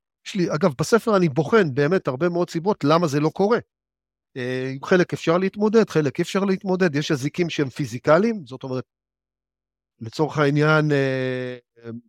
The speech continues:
יש עשרים וארבע שעות ביממה, אה, ויש כמות מוגבלת של כסף. אה, כל העולם רצה להילחם בקורונה, אבל עד שאין, אה, חיסון נגד קורונה, כנראה שלא ננצח את הקורונה. זה סוג של אזיק פיזיקלי. יש אזיק פסיכולוגי,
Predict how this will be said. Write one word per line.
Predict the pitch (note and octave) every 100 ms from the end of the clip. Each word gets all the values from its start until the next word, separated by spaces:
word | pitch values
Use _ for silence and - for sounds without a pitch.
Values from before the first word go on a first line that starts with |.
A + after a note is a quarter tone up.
| _ _
יש | - E3
עשרים | - G3+ F3
וארבע | E3 E3+
שעות | D#3 E3+
ביממה, | D3+ D#3 C#3+ C#3+ G2 _ _ _ _ _ _ -
אה, | B2 B2 B2+ B2
ויש | C3+ D#3+ -
כמות | D#3+ D#3+ F3
מוגבלת | D3+ B2+ D#3 D#3+
של | D#3 -
כסף. | E3 D#3 D3+ - - _ -
אה, | C#3+
כל | C#3 F3
העולם | G3 F#3+ G#3
רצה | D3 -
להילחם | E3 E3+ D3 F#3 E3+
בקורונה, | E3 F3 G3+ F#3+
אבל | C3 C3+
עד | D#3 F3
שאין, | F3+ E3 F#3 F3+
אה, | E3 D3+
חיסון | C#3+ D3+ - F#3+
נגד | E3+ E3+
קורונה, | - F#3+ A#3 G3
כנראה | D#3+ D3 D#3
שלא | E3 D#3 E3
ננצח | D#3+ C#3+ D3+
את | -
הקורונה. | - D3+ C#3+ C3 A#2
זה | F3 G#3+
סוג | - - G#3+
של | - F#3
אזיק | F3 G3+
פיזיקלי. | - E3 D3 D#3+ C3+ G#2 _ _ _ _ _ _ _ B3+
יש | D#4+ - - _
אזיק | F3 G#3+ C#4
פסיכולוגי, | - A3+ A#3 C4 A#3 G3+